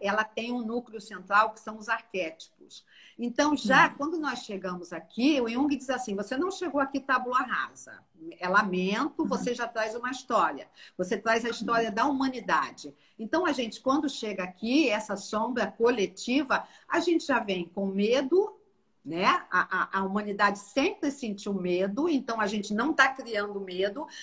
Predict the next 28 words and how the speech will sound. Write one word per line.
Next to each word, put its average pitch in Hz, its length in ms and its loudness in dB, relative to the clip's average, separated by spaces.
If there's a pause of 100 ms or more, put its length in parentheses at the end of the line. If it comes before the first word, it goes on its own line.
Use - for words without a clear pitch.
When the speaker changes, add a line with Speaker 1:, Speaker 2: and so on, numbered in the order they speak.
(100)
Speaker 1:
a 208 100 4
gente 220 220 -2
só 269 180 4
tá 294 160 0
sentindo 262 800 -2
uma 262 220 0
emoção 214 580 -2
muito 240 320 0
familiar 214 800 2 (360)
que 247 160 -2
todo, 254 640 8
todo 247 580 0
o 208 420 -6
mundo 277 400 2
inteiro 262 520 2
já 214 160 -2
sentiu, 208 600 -8
todas 254 540 2
as, 208 160 -2
a, 208 100 2
a, 196 360 -4
toda 185 200 -4
a - 40 0
Speaker 2:
Uhum. - 80 -8
Speaker 1:
humanidade 196 500 -8
sentiu, 226 500 -8 (240)
a 240 140 8
raiva, 240 720 6